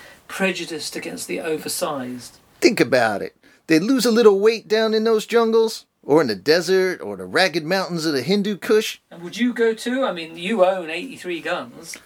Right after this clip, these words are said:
Speaker 2: I'd go in a heartbeat.
Speaker 1: You could run for Congress on that platform. Guns, obligations, rights, the defense of the Republic. That would be a good campaign slogan.
Speaker 2: Sure.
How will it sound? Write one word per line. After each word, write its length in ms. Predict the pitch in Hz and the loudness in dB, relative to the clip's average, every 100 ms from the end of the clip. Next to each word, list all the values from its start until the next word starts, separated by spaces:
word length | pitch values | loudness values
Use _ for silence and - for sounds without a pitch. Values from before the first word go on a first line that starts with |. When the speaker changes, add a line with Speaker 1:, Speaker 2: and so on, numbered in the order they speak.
| _ - | _ 2
Speaker 2:
I'd 220 | 147 - | 4 4
go 180 | 143 131 | 2 2
in 80 | 120 | 0
a 60 | |
heartbeat. 500 | 120 269 - 131 - _ _ _ _ - | 2 2 0 -8 -10 _ _ _ _ -4
Speaker 1:
You 140 | 233 | -2
could 180 | 233 190 | -2 -2
run 200 | 202 190 | -4 -4
for 100 | - | -6
Congress 540 | - 302 320 254 - | 0 0 -2 -14 -14
on 100 | - | -18
that 180 | 131 - | -20 -20
platform. 540 | - - - 131 123 - _ _ _ | -20 -20 -20 -20 -20 -20 _ _ _
Guns, 680 | 185 160 160 190 240 247 - _ | -2 -2 -2 -4 -6 -6 -14 _
obligations, 1000 | 202 190 185 262 180 - 190 202 220 - | -2 -2 0 0 0 -6 -8 -8 -12 -6
rights, 480 | 170 170 185 - - | 0 0 -2 -6 -14
the 100 | 180 | -12
defense 440 | 180 - 196 226 | -6 0 0 -2
of 80 | 190 | -12
the 80 | 196 | -8
Republic. 560 | 185 180 170 180 226 - _ _ _ - | -6 -4 -2 -4 -6 -10 _ _ _ -4
That 160 | 285 | -2
would 120 | 247 | -2
be 100 | 196 | 0
a 100 | 185 | 0
good 320 | - 240 240 - | 0 -4 -4 -4
campaign 560 | 226 220 190 202 190 | -4 -4 -4 -6 -4
slogan. 640 | 180 240 254 247 - 123 - _ _ _ | -4 0 0 -2 -8 -16 -20 _ _ _
Speaker 2:
Sure. 540 | - 151 220 247 - | 2 6 8 6 0